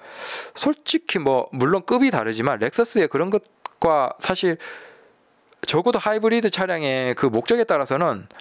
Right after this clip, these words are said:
크게 다르지가 않거든요. 그러니까 뭔가 정숙성이라든지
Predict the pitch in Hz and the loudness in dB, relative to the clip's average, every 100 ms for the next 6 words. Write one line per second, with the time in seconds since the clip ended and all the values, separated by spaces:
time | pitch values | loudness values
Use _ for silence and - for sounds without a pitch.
0 | - - 302 - - 104 151 117 90 117 | -12 -2 0 0 -2 -4 0 -2 -2 -4
1 | 98 95 104 - _ _ _ 147 131 110 | -2 -2 -4 -8 _ _ _ -2 0 -4
2 | - - - - 123 123 107 101 101 - | -6 -16 -8 -4 -2 -2 0 0 -2 -4
3 | _ - - 131 120 120 110 107 104 101 | _ -8 -4 -4 -4 -4 -2 -4 -4 -2
4 | 101 104 101 110 | 0 0 0 -4